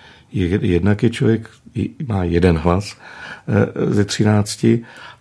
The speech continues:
A, a mně to je jasný, že to je tak jako v životě.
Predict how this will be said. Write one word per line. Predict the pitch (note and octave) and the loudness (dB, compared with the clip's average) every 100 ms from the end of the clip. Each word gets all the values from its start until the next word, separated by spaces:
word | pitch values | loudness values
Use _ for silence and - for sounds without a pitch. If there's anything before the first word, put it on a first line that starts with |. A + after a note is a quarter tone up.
| _ | _
A, | - G2 G2 G2+ G2+ G#2 - - - | 2 6 6 6 4 2 -2 -8 -4
a | G2+ G2+ | 0 2
mně | G#2 A2 G2+ G#2 | 2 2 2 0
to | A2+ | 2
je | B2 | 2
jasný, | - C#3 | 2 0
že | B2+ | 0
to | C3 | 2
je | C3 C3+ | 4 2
tak | C3 C3 | 0 -2
jako | C#3 D#3+ | -2 0
v | D3+ | 0
životě. | D#3 F#3+ - | 2 0 -2